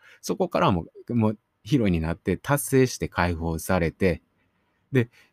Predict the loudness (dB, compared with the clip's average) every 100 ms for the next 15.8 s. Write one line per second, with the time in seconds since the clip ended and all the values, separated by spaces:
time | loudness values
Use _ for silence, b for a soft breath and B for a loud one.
0 | -4 -2 0 2 2 2 2 -2 -4 -4
1 | -6 _ _ _ _ 0 2 2 2 0
2 | 0 2 4 4 0 -2 -2 -2 -4 -6
3 | -4 -2 0 -2 -4 -6 _ _ _ b
4 | _ -6 4 8 8 8 6 6 4 0
5 | -6 -6 -8 -12 -18 -20 -20 -18 -8 -6
6 | -4 -6 -12 _ -20 _ 0 2 2 0
7 | 0 2 2 2 -2 -2 -2 -2 -4 -10
8 | -8 -4 0 2 2 2 0 -6 -12 _
9 | b b b b _ -2 0 0 -2 -2
10 | -4 -4 -2 0 0 -2 -4 -4 -4 -2
11 | -4 -4 -4 0 2 2 2 -2 -6 -14
12 | _ _ _ _ _ _ _ -20 -18 -4
13 | -4 -2 -6 -10 -16 -4 0 2 2 0
14 | 0 -4 -4 -4 -6 -4 -4 -4 -8 -8
15 | -8 -4 -4 -2 -2 -2 -4